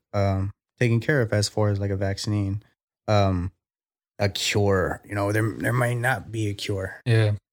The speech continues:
Speaker 1: You know, because how many, all right, so my best example for something like this is, uh, rattlesnake venom.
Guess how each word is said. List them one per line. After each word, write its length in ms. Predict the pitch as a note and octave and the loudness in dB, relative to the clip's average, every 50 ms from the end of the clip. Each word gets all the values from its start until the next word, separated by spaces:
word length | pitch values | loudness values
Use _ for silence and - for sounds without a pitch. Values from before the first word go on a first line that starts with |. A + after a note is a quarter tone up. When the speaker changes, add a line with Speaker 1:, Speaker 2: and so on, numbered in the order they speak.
| _ _ _ _ _ _ _ _ _ _ _ _ - | _ _ _ _ _ _ _ _ _ _ _ _ 0
Speaker 1:
You 80 | A2+ | 2
know, 80 | A2+ A#2 | 4 4
because 340 | A2+ A#2 A2+ B2+ B2 A2+ - | 4 4 4 4 4 4 4
how 100 | A#2 B2 | 4 4
many, 260 | C3+ C#3+ C#3 C3+ - | 4 6 4 4 4
all 80 | - A2+ | 4 4
right, 180 | A2 G#2+ A2 G#2+ | 4 4 4 4
so 160 | - B2+ A#2+ | 2 2 4
my 220 | A#2+ A#2+ B2+ C3+ | 4 4 4 4
best 240 | B2+ C#3 C#3 - - | 6 4 4 4 4
example 640 | A#2 A2 A2 A2+ A2+ A#2 A#2+ - C#3 C3 C3+ C3+ B2 | 2 4 4 4 6 4 4 4 4 4 4 4 2
for 180 | - - - A2+ | 0 0 0 0
something 380 | - - B2 B2 A#2 B2 A#2 | 2 2 2 2 2 2 2
like 200 | A#2 A#2 A2+ A2 | 2 2 2 0
this 260 | - B2+ B2 A#2+ - A#2 | 0 0 0 2 2 2
is, 180 | A2 G#2 G#2 | 2 2 2
uh, 280 | G#2+ G2+ G2 F#2 - - - - - - | 2 2 0 0 -4 -6 -12 -18 -8 -2
rattlesnake 500 | - G#2 G#2+ G#2+ G2+ - F#2 G2 G2+ - | 2 2 4 4 2 0 -2 -4 -6 -6
venom. 320 | - - - - A2 A2 | -8 -8 -6 -6 -8 -10